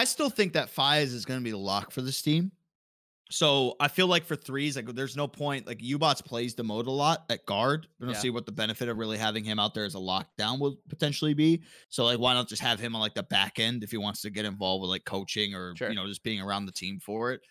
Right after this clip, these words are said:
Speaker 1: So, yeah, if I wasn't going with that, I was gonna probably say Claude, Fies, and Chaos.
Speaker 2: Claude, Fies, and Chaos. Okay. I feel like not having Claude in there might be harmful to the locker room of that team. 'Cause you need, if you're gonna
Speaker 1: Mm-hmm.
Speaker 2: do anything this year, you need to have Claude locked in. Like, if he's, if he's not engaged, if he's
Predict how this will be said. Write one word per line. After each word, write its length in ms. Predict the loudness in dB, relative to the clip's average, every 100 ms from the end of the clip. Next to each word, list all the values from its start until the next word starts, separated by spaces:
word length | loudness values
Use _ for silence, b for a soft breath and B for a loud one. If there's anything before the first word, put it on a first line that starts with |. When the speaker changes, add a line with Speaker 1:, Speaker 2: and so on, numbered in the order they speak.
| b b
Speaker 1:
So, 420 | -4 0 0 -2 0
yeah, 200 | 2 4
if 80 |
I 80 | 6
wasn't 200 | 4 6
going 100 | 4
with 140 | 4 4
that, 180 | 4 4
I 80 |
was 140 | 2 0
gonna 140 | -2
probably 280 | 0 -2 0
say 220 | 0 -2
Claude, 400 | -2 0 0 0
Fies, 400 | 0 2 2 -2
and 100 | -10
Chaos. 560 | -8 -4 -6 -6 -10 -12 _ _ _ _ _ _ _ _ _ _
Speaker 2:
Claude, 320 | -20 -18 -18
Fies, 300 | -20 -20 -20 -20
and 60 | -20
Chaos. 320 | -20 -20 -20
Okay. 180 | -20 -20 -10 -4
I 80 |
feel 180 | -2 4
like 160 | 4 4
not 220 | 2 4
having 220 | 2 2
Claude 260 | 2 2 2
in 80 | 0
there 200 | -2 -2
might 220 | -2 -4
be 100 | -4
harmful 420 | -4 -6 -4 -6
to 140 | -4 -6
the 60 |
locker 380 | -2 0 0 -2
room 120 | -6
of 80 | -4
that 200 | -6 -6
team. 260 | -8 -12 2
'Cause 220 | 4 6
you 140 | 4
need, 300 | 4 2 4
if 80 | 4
you're 160 | 4 4
gonna 160 | 4
Speaker 1:
Mm-hmm. 80 | 4
Speaker 2:
do 140 | 4 4
anything 420 | 4 2 0 0
this 180 | 0 2
year, 120 | 2
you 160 | 2
need 180 | 0 0
to 80 | 2
have 180 | 0 0
Claude 280 | -2 -2 -2
locked 280 | -8 -10
in. 200 | -16 -18 -20 -6
Like, 180 | -4 -2
if 120 | 2
he's, 240 | 4 4 2
if 120 | 2
he's 280 | 2 2 6
not 200 | 4 4
engaged, 540 | 0 2 2 0 -4
if 120 | -4
he's 320 | 0 0 -2